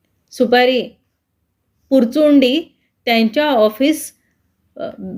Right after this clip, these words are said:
बॅगमध्ये किंवा कपाटात ठेवा. अंगारिकेची ही ऊर्जा त्यांना नक्कीच यश मिळवून देईल. हा उपाय करताना मनात पूर्ण विश्वास ठेवा.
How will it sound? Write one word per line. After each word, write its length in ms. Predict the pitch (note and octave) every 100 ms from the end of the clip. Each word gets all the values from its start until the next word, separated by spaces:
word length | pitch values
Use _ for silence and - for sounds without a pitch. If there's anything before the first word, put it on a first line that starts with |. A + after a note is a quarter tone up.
| - _ -
बॅगमध्ये 720 | G3+ A3 A#3+ B3 A#3 F#3+ A#3+
किंवा 460 | C4 A#3 F#3+ C#4 D3+ - -
कपाटात 400 | G#3 G#3 F#3+ A#3
ठेवा. 340 | B3 G3 D3 B2+ _ _ _ _
अंगारिकेची 1040 | B3 B3 C4+ C#4+ C#4+ C#4 C4 B3+ C#4 A#3 -
ही 360 | D#4+ B3 C3 _
ऊर्जा 380 | A#3+ A#3 G3 B3
त्यांना 500 | A#3+ G#3 G3+ A#3+ G#3 - _ _ _ _ A#3
नक्कीच 520 | A#3 A#3 - D#4 C4
यश 300 | A#3+ C#4 C4+
मिळवून 300 | A3+ G#3+ C4+
देईल. 300 | G3+ D#3 - _ _ G3
हा 140 | G3
उपाय 360 | A3 A3 A3+ A3+
करताना 680 | A3+ F3 A3+ A3+ B3 A#3+
मनात 420 | F#3 G3+ G#3 G#3+ B3
पूर्ण 500 | - A3+ G#3 G#3 B3+ - _ _ -
विश्वास 440 | A3+ A#3 D4 D4+ B3
ठेवा. 200 | E3+